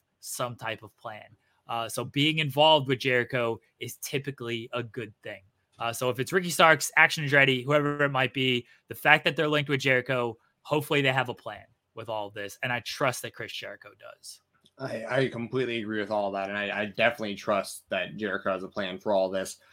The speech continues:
Speaker 2: I don't know if Action Andretti is, like, an immediate factor in those plans. Like, I think you can revisit that really whenever, 'cause, you know, I, uh, I, I think, I think we will see Jericho and Andretti wrestle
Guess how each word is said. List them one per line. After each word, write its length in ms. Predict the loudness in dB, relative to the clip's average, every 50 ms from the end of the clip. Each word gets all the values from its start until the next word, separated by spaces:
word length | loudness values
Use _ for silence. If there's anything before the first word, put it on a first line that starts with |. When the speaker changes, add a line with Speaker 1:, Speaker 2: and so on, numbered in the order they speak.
| _ _ 2
Speaker 2:
I 60 | 4
don't 100 | 8 8
know 60 | 8
if 80 | 10 10
Action 400 | 8 8 8 6 4 2 2 4
Andretti 340 | 4 6 6 6 6 4 2
is, 100 | 2 0
like, 200 | 0 0 -2 -6 -10
an 120 | -6 -4 -2
immediate 640 | -2 -2 -2 0 2 4 4 4 4 2 -2 -8 _ _ _ _ _ _ _
factor 580 | -2 2 4 4 4 2 0 -2 -2 -2 -2 -2
in 140 | 0 2 4
those 220 | 4 4 2 0
plans. 460 | -2 -2 0 0 2 0 0 0 0
Like, 220 | -2 -2 -2 -4 -6 -2
I 100 | 0 0
think 180 | 2 2 2 2
you 120 | 2 0
can 140 | 0 -2 -2
revisit 480 | -2 -4 -2 -2 -4 -2 -2 -2 2 4
that 240 | 4 4 4 2
really 200 | -2 -2 -2 -2
whenever, 580 | -2 -4 -4 -4 -4 -4 -2 -2 -4 -4 -6 -4 -4
'cause, 220 | -2 -2 -2 -6 -12 -14 -20 -20 -12
you 140 | -8 -4 -2
know, 180 | -2 -2 -4 -6 -10 -14 _ _ _ _ _ _ _ _ _ _ _ _ _ _ _
I, 200 | 2 4 4 6
uh, 300 | 4 4 2 2 -2 -4 2
I, 160 | 6 8 8 10 8
I 20 |
think, 320 | 8 8 8 6 6 4 0 -6 0 2
I 80 | 6
think 180 | 6 8 8 8
we 80 | 6
will 180 | 8 10 8 8
see 140 | 8 4 0
Jericho 380 | 0 2 2 2 2 2 0
and 160 | -2 -2 0 2
Andretti 260 | 2 2 4 2 2
wrestle 520 | 0 -2 -2 -2 -6 -6 -8 -8 -10 -14